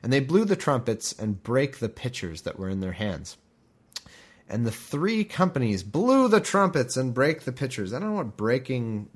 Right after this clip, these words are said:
B R A K E, the pitchers means, but whatever. And held the lamps in their left hands, and the trumpets in their right hands, to blow withal.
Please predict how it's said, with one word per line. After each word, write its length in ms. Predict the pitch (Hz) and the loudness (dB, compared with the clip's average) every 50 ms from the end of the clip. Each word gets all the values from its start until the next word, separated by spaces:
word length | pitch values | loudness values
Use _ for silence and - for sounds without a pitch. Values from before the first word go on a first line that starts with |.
| 107 107 | -10 -4
B 220 | 123 131 135 139 | 0 0 0 0
R 300 | - - 120 120 117 - - | 2 2 2 4 2 2 0
A 200 | 107 113 120 117 | 0 2 2 0
K 340 | - - - - 147 - 156 | 0 -4 -6 -2 0 0 0
E, 540 | 147 - 135 139 127 107 95 90 85 87 - _ _ _ _ _ | 0 0 0 0 2 2 0 0 -4 -6 -10 _ _ _ _ _
the 140 | - 101 101 | -8 -8 -8
pitchers 680 | - - 135 131 123 - 104 92 85 85 - - - - | -4 -2 -4 -4 -2 -2 -4 -4 -4 -4 -4 -6 -6 -6
means, 460 | 101 101 98 92 90 85 82 80 - | -6 -4 -4 -4 -4 -6 -8 -12 -12
but 200 | - 92 - - | -10 -8 -8 -4
whatever. 400 | 107 110 104 101 87 82 78 - _ - - - - | -2 0 0 0 -2 -2 -8 -10 _ -20 -20 -16 -8
And 120 | 107 110 | -6 -2
held 260 | 117 143 180 208 185 | 4 6 6 6 6
the 100 | 170 180 | 6 4
lamps 500 | 160 160 160 156 135 98 - - - - | 4 6 4 2 2 0 -2 -4 -8 -6
in 100 | - 110 | -4 -4
their 120 | 107 107 107 | -2 -2 0
left 220 | 110 113 120 - | -2 -2 -4 -6
hands, 420 | - 123 120 110 85 82 80 - - - - - - | -10 -10 -8 -8 -8 -10 -12 -14 -18 -20 -20 -18 -8
and 60 | 110 | -8
the 60 | 110 | -8
trumpets 580 | - - - 156 156 147 127 95 - - - - | -6 -2 -2 -2 0 0 -2 -2 -2 -6 -8 -8
in 140 | - - 98 | -10 -10 -6
their 120 | 98 104 104 | -4 -2 0
right 200 | 110 113 117 101 | 2 0 0 0
hands, 400 | 92 90 80 78 80 85 - - | -2 -8 -8 -10 -12 -14 -16 -16
to 100 | - - | -14 -14
blow 480 | 90 - - 98 101 113 120 123 120 110 | -14 -6 -4 0 2 2 4 4 4 2
withal. 540 | 107 107 101 101 98 98 92 82 78 90 | 2 0 -2 -2 -4 -6 -8 -10 -12 -14